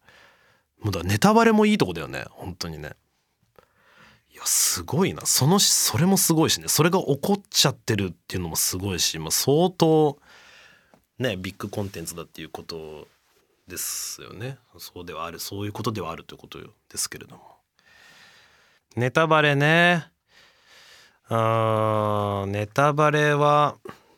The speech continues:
なんかでもこの件に関しては、そうなんだみたいな感じ。だからなんかそれを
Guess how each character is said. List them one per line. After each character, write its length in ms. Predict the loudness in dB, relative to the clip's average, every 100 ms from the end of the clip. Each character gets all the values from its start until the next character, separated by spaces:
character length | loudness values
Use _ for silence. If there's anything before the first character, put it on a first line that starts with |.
| _ _ _ _ _ _ _ _ _ _ _ _ _ _ _ _ _ _ _ _
な 140 | -2 0
ん 40 |
か 80 | 2
で 80 | 2
も 140 | 2
こ 200 | 2 2
の 360 | 4 2 2 2
件 160 | 0
に 100 | 2
関 200 | 4 4
し 80 | 4
て 60 | 2
は、 360 | 2 2 0 -6 _ _ _ _ _ _
そ 300 | -6 -2 0
う 20 |
な 100 | 0
ん 140 | -4 -8
だ 140 | -8
み 100 | -8
た 100 | -12
い 40 | -14
な 60 | -16
感 160 | -18 -18
じ。 160 | -20 -20 _ _ _ 0
だ 60 |
か 60 | 2
ら 80 | 4
な 80 | 4
ん 60 |
か 120 | 2
そ 160 | 2 4
れ 160 | 6 6
を 340 | 4 2 0